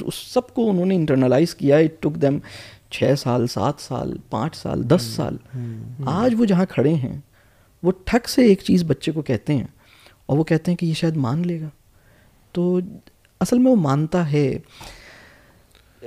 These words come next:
Speaker 1: جب وہ بہت ینگ ہوتا ہے نا تو وہ آپ کی محبت میں سب کچھ کرتا ہے۔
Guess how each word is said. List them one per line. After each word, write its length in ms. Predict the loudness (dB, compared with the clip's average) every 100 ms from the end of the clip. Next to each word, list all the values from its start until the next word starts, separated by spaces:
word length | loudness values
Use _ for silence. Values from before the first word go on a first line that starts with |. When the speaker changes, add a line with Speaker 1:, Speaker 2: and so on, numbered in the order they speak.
| -8 0 4 4 4
Speaker 1:
جب 200 | 4 2
وہ 40 |
بہت 240 | -2 -2
ینگ 180 | 0 2
ہوتا 240 | 0 0 -4
ہے 60 |
نا 80 | -4 -8 -18 _ _ _ _ _ _
تو 120 | 0
وہ 260 | 2 2 2
آپ 180 | 0
کی 80 | 0
محبت 400 | 0 2 0 0
میں 60 | -2
سب 160 | -4
کچھ 180 | -8 -12
کرتا 360 | -12 -14 -14 -16
ہے۔ 140 | -16